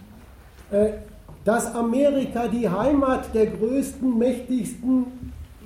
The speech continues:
schlagkräftigsten Kapitale der Welt ist. Und wenn dann in Amerika was im Argen liegt, heißt die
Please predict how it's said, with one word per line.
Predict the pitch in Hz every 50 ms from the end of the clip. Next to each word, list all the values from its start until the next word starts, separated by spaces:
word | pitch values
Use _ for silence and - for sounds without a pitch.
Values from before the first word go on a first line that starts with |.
| - - 190 -
schlagkräftigsten | - - 202 196 202 226 240 - - - - 165 226 240 233 233 - 233 208 - - - 226 214 -
Kapitale | - 208 202 - 233 220 - - 190 190 214 240 254 247 233 220
der | 233 214 208 196 170
Welt | 175 175 175 165 156 - - - - - - - - - - - - - - - - - - - - - - - - - - - - - - - - - - - - - - - -
ist. | 302 277 285 294 - 277 285 285 - - - - - - - 247 - - - - - - - - 240 - - - - - - - -
Und | 202 220 196
wenn | 214 233 240 208 -
dann | 240 285 311 302 269
in | 254 254
Amerika | 240 233 233 226 233 262 285 294 285 269 - - 240 247 240 208
was | 220 233 233 - - - -
im | 269 220 220 220 - -
Argen | 214 240 285 294 302 269 247 220 208 196
liegt, | 190 190 180 170 - - - - - -
heißt | 196 190 180 165 - - 185
die | 190 180